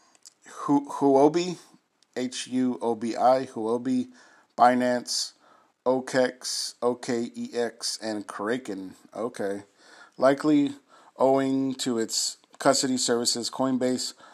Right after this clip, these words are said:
holds by far the most at nine hundred and forty-four, uh, thousand nine hundred and four Bitcoin.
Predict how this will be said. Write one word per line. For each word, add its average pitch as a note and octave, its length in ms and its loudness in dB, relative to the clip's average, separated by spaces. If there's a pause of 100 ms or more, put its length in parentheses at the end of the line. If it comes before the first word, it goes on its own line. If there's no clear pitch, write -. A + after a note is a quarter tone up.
(140)
holds B2+ 260 -2
by A2 160 0
far A#2+ 260 4
the G2+ 100 -4
most A#2+ 380 -2
at A2+ 240 -8
nine A#2 360 0
hundred A#2+ 340 -4
and G#2 140 -10
forty-four, A2+ 720 -6 (840)
uh, G#2 200 0
thousand A#2 720 2 (100)
nine A2+ 320 -2
hundred A2+ 200 -4
and G#2 140 -8
four A2 180 -4
Bitcoin. B2+ 600 -4